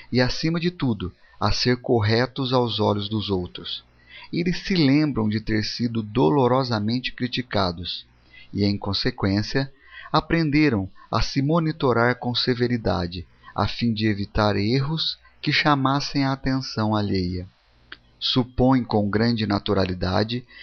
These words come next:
que todo mundo compartilhe seu desejo de autoaperfeiçoamento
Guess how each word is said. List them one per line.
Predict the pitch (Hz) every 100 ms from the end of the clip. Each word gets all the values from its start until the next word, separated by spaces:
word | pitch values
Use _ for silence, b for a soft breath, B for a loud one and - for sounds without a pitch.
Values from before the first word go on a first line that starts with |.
| B
que | - 135
todo | - 185 190
mundo | 156 156 135 -
compartilhe | 131 127 131 120 117 - 127 123
seu | - 123
desejo | 120 113 107 117 113
de | 107 104
autoaperfeiçoamento | 107 113 - 110 - 104 - 104 - 101 95 95 117 123 147